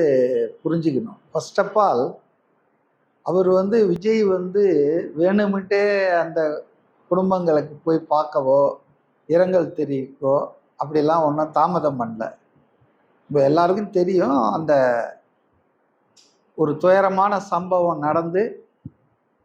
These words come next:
ஏறத்தாழ இப்போ ஒரு, போன மாசம் இருபத்தி ஏழாம் தேதி நடந்தது. இன்னைக்கு தேதி இருபத்தி நாலுல இருக்கோம்.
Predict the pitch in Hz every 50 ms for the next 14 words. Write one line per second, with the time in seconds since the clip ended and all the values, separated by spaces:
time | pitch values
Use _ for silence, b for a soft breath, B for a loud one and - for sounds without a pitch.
0 | _ _ - 156 165 160 160 - 170 170 185 185 175 165 170 - 160 156 156 147
1 | 147 139 139 135 135 131 127 120 - - - - 156 156 160 160 160 170 175 170
2 | 185 170 160 175 180 175 175 - 170 165 165 175 175 170 165 156 156 143 139 135
3 | 139 131 139 139 139 131 120 120 131 147 190 - - _ _ _ - _ _ _
4 | - - - 175 165 160 151 151 - - 180 180 175 175 175 160 160 170 165 165
5 | 151 160 - - 214 254 202 - - - _ _ _ _ _ _ _ _ _ _
6 | _ _ _ _ _ _ _ _ _ _ - 143 156 170 185 185 175 165 147 147
7 | 135 123 123 - - 127 -